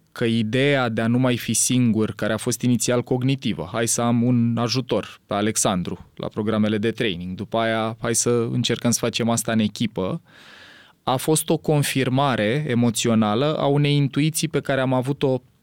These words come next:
când am început podcastul și am zis asta de mai multe ori, că eu nu aș fi putut să fac Mind Architect singur. După care, anul ăsta n-a mai fost doar profesional. Eu anul ăsta am simțit că nu mai sunt singur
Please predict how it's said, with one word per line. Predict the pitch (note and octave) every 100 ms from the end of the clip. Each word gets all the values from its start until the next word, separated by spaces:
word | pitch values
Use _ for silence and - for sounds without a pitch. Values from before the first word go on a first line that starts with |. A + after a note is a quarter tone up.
| _ _ _ _ -
când | - C3+
am | B2 B2
început | A2+ A#2 C#3
podcastul | A#2+ G#2 - G2+ - D#3
și | -
am | A#2
zis | A#2 -
asta | A#2 A#2
de | A2
mai | A2 A2
multe | A2+ A2 G#2+
ori, | A2+ A2+
că | G#2+
eu | A2+
nu | A#2+ B2+
aș | G#2+
fi | -
putut | G2+ G2+ G#2+
să | -
fac | G2+ G#2+
Mind | G2 G#2 G2
Architect | G2+ - - F2+
singur. | - F#2+ F2+ A2 - - _ - - - - - - _
După | - D#3+ B2 C3
care, | D3 D#3 E3+ D#3+
anul | D3 D3 D3
ăsta | D#3+ - D3+
n-a | D#3
mai | E3 D#3+
fost | - C#3+
doar | C#3+ C#3
profesional. | - C3+ C3+ - C3+ B2+ F#2+ G2
Eu | A#2
anul | C3 C3
ăsta | C3 C#3
am | B2+
simțit | A#2 - A2 - C#3+
că | -
nu | B2+
mai | C3 B2+
sunt | - B2
singur | A#2 - C3 B2+ C3 B2+ - -